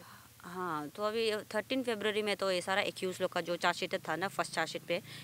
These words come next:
एट एक्यूज लोग को, उन लोग का अपीयरेंस है ना, उन लोग को बोला अपना council के साथ आओ करके ना, सबका अपना, अपना एक, अ, एडवोकेट होना है करके, तो वही है, उसका,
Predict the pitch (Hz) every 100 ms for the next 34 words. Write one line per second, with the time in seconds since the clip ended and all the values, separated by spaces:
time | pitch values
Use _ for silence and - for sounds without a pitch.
0 | - 175 180 170 180 170 175 175 190 208
1 | 170 185 165 156 160 202 165 160 170 165
2 | 170 175 170 165 185 190 170 156 147 139
3 | 143 160 185 139 - - - - 165 202
4 | 170 175 160 175 156 - - 151 143 -
5 | 151 160 156 147 139 143 131 180 220 -
6 | - - - - 165 180 156 139 -